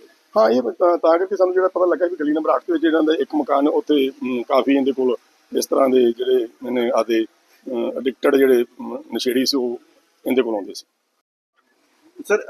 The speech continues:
Speaker 2: ਅਗਰ ਇਹ ਪ੍ਰਾਪਰਟੀ ਇਲੀਗਲ ਨਿਕਲੀ ਜਾਂ ਕਿਸੇ ਗੈਰ ਤਰੀਕੇ ਨਾਲ ਬਣਾਈ ਗਈ ਹੋਈ ਤਾਂ ਉਸ ਸੰਬੰਧੀ ਕਿਸ ਤਰ੍ਹਾਂ ਦੀ ਕਾਰਵਾਈ?
Speaker 1: ਅਹ, ਅਹ, ਜੋ ਇਸ ਟਾਈਮ ਪੰਜਾਬ ਸਰਕਾਰ ਵੱਲੋਂ ਕਾਰਵਾਈ ਕੀਤੀ ਜਾ ਰਹੀ ਹੈ,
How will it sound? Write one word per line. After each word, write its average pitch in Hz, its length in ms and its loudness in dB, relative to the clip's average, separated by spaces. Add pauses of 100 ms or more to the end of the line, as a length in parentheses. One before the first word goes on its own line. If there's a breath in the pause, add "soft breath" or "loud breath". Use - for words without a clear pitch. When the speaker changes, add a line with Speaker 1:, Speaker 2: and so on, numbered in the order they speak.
Speaker 2:
ਅਗਰ 190 420 0
ਇਹ 170 160 -10
ਪ੍ਰਾਪਰਟੀ 147 680 -2
ਇਲੀਗਲ 143 480 -4
ਨਿਕਲੀ 143 320 -12
ਜਾਂ 139 200 -12
ਕਿਸੇ 143 440 -4
ਗੈਰ 131 360 -2
ਤਰੀਕੇ 139 380 -4
ਨਾਲ 139 160 -4
ਬਣਾਈ 127 260 -10
ਗਈ 127 140 -6
ਹੋਈ 127 240 -8
ਤਾਂ 143 80 -6
ਉਸ 160 220 -8
ਸੰਬੰਧੀ 180 280 -2
ਕਿਸ 160 160 -4
ਤਰ੍ਹਾਂ 160 140 0
ਦੀ 156 80 2
ਕਾਰਵਾਈ? 120 380 -6
Speaker 1:
ਅਹ, 180 220 -2
ਅਹ, 165 360 0
ਜੋ 165 340 4
ਇਸ 156 140 0
ਟਾਈਮ 175 280 4
ਪੰਜਾਬ 139 340 0
ਸਰਕਾਰ 143 300 2
ਵੱਲੋਂ 151 160 2
ਕਾਰਵਾਈ 131 340 0
ਕੀਤੀ 139 300 -2
ਜਾ 131 180 2
ਰਹੀ 139 180 4
ਹੈ, 143 120 4